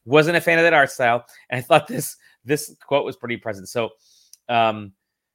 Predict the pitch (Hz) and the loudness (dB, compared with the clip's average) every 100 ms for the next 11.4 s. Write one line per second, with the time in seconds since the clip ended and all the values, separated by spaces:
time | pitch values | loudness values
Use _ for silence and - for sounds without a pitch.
0 | _ - 110 107 104 95 107 131 - - | _ -4 -2 0 -2 -4 -6 -6 -6 -6
1 | 147 143 135 131 - 117 107 107 - 131 | -6 -2 0 0 -2 -2 0 -2 -6 -8
2 | 143 156 127 135 120 107 98 113 117 104 | -4 -2 -2 -2 -4 -10 -6 -4 -2 -2
3 | 101 92 110 101 90 _ 95 90 73 _ | -4 -10 -12 -14 -16 _ -20 -20 -20 _
4 | 71 _ _ 95 107 104 101 98 95 90 | -20 _ _ -12 -12 -10 -14 -14 -12 -10
5 | 85 80 85 98 - 104 85 87 85 87 | -10 -12 -14 -14 -14 -14 -12 -12 -12 -16
6 | - 90 85 - 78 _ - - 170 - | -16 -14 -16 -18 -20 _ -20 -16 -14 -14
7 | 95 _ _ _ 113 110 - 120 113 104 | -16 _ _ _ -10 -10 -6 -6 -4 -6
8 | 104 98 95 - _ - 120 123 117 107 | -6 -6 -6 -12 _ -16 -12 -6 -6 -6
9 | 110 120 110 113 110 104 95 107 107 101 | -8 -8 -6 -4 -4 -6 -10 -8 -8 -10
10 | - 98 98 110 113 110 113 104 95 95 | -14 -8 -6 -6 -6 -8 -8 -6 -6 -6
11 | 95 95 92 | -10 -16 -18